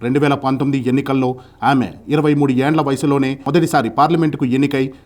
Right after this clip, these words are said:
అతి పిన్న వయసురాలైన ఎంపీగా చరిత్రకెక్కారు. నదియా తండ్రి పంజాబీ కాగా తల్లి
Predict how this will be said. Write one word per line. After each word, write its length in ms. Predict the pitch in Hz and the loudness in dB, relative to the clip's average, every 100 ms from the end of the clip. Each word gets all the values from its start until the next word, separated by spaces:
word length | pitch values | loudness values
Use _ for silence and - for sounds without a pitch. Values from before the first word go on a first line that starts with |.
| - | -6
అతి 160 | 143 170 | -2 0
పిన్న 240 | 170 165 | 0 0
వయసురాలైన 640 | 147 151 151 143 135 147 104 98 | 2 0 2 2 2 0 -2 -4
ఎంపీగా 440 | 139 156 143 139 139 | 0 0 2 -4 -4
చరిత్రకెక్కారు. 640 | 131 127 135 117 107 90 - - - | -6 -4 -4 -6 -6 -12 -16 -20 -4
నదియా 280 | 143 180 180 | 2 4 4
తండ్రి 400 | 156 151 156 151 | 2 0 2 0
పంజాబీ 480 | 151 143 160 151 151 | -2 0 0 2 2
కాగా 300 | 139 127 131 | 0 0 -4
తల్లి 500 | - 143 143 147 | 0 2 2 0